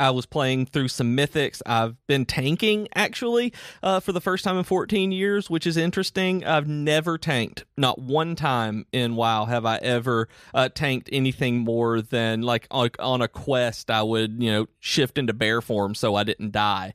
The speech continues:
uh, or the people around me didn't die. Never have, and it's really fun. So it's gonna be interesting as I move forward to see if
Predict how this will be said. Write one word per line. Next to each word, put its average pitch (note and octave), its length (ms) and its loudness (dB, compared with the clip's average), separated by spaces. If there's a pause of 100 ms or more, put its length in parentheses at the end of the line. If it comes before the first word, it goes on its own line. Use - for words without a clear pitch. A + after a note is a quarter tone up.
(260)
uh, B2 200 2
or B2 160 0
the A#2 160 -10
people A#2 320 0
around G#2+ 300 2
me G2+ 100 0
didn't G2+ 220 0
die. G#2 140 -2
Never A2+ 360 0
have, A2+ 400 0
and B2 120 0
it's A2+ 160 -4
really B2 520 0
fun. G#2+ 440 0 (320)
So C3+ 300 2
it's - 140 -8
gonna D3 180 0
be C3+ 180 0
interesting B2 460 -2
as A2+ 140 2
I A2+ 100 4
move A2 260 0
forward A2 600 0
to A#2 100 2
see A#2 460 0
if A2 400 0